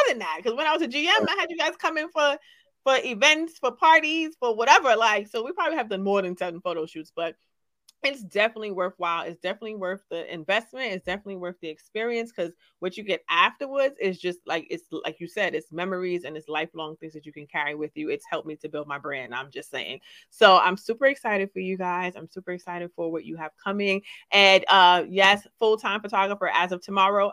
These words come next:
Absolutely. That's gonna, you're gonna get it, your, your monetary goals, your life goals, what, you're going to get all of that 'cause you are an amazing individual and you deserve it all.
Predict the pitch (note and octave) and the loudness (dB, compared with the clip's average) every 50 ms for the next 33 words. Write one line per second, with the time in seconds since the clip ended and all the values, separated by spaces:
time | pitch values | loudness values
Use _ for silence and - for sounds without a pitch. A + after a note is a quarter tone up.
0 | - - E3 E3 F3 - - F#3 F3 F#3+ G3+ G#3 G#3+ G#3+ G#3+ G3 F#3 F3 F3 - | 0 0 0 0 0 -2 -6 -6 -4 -4 -4 -4 -4 -6 -4 -2 -2 -2 -4 -4
1 | _ - E3 D#3+ C#3+ D#3 D#3 D#3 E3+ E3 E3 E3 D#3+ F#3 G3+ G3+ G3+ G#3 G#3 _ | _ -12 -10 -8 -8 -6 -6 -6 -6 -8 -8 -6 -2 -2 0 0 0 -2 -4 _
2 | _ _ _ _ - F3 E3 E3 D3+ D3 - E3+ D#3+ D3+ D3 - _ D#3+ F3+ F#3+ | _ _ _ _ -4 -2 0 0 0 0 -2 -2 -2 -2 -2 -4 _ -2 2 2
3 | G3+ A3 A3+ A3 C#4 A#3+ A3+ A3 A3 G3 G3+ G#3 G#3 G#3 G#3 G#3 G#3 G#3 G#3+ G3 | 4 4 2 0 0 0 2 2 0 0 2 2 2 2 2 2 0 -2 -4 -4
4 | F3 E3+ E3 D#3+ E3 F3+ G3+ A3+ A#3 A3+ - G#3 G3+ G3 F#3+ F3 - - E3+ D#3+ | -4 -4 -2 2 4 4 4 4 2 0 -2 -2 -2 -2 -2 -6 -6 -6 -4 -4
5 | D#3+ D#3+ E3 - F3 F3+ F#3 - - E3+ E3+ D#3 - - D#3+ E3 E3+ E3 E3 D#3+ | -4 -4 -4 -8 -10 -10 -10 -12 -12 -10 -10 -8 -6 -4 -4 -4 -4 -4 -4 -6
6 | D#3+ - - D#3+ D#3 D3 D#3 D#3+ E3 D#3+ D#3+ D#3 D#3 D#3+ D#3 D#3+ D#3+ D#3+ D#3 D#3 | -6 -8 -10 -18 -18 -16 -12 -10 -8 -6 -6 -6 -6 -8 -10 -10 -12 -12 -12 -16
7 | D3 D#3 D#3 D#3 E3 F#3+ G3 G3 G3+ G3+ F#3 - D#3+ D#3 D3+ D3+ D3+ D3 D3+ D3 | -18 -16 -14 -10 -8 -8 -6 -4 -4 -4 -4 -6 -8 -12 -14 -14 -16 -14 -12 -12
8 | D3 C#3+ C#3+ C#3+ C#3 C3+ C#3 C#3+ | -12 -12 -12 -10 -8 -8 -8 -10